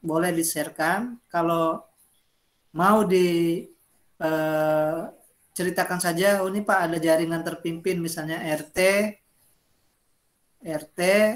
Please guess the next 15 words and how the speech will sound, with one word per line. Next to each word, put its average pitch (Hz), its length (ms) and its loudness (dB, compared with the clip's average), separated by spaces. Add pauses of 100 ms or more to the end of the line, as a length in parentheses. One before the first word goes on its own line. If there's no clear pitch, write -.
(160)
dari 156 320 -4
bupati, 170 1000 0 (960)
bupati 170 800 -2 (220)
ada 156 240 -6
kegiatan, 156 1000 0 (160)
kemudian 156 720 -2 (640)
dia 160 380 0
nyerahkan 170 840 -2 (560)
saluran 160 560 -2
misalnya 156 240 -4
bantuan 151 480 0
ya 165 400 -4
ke 165 80 -16
R 156 240 -4
T, - 80 -8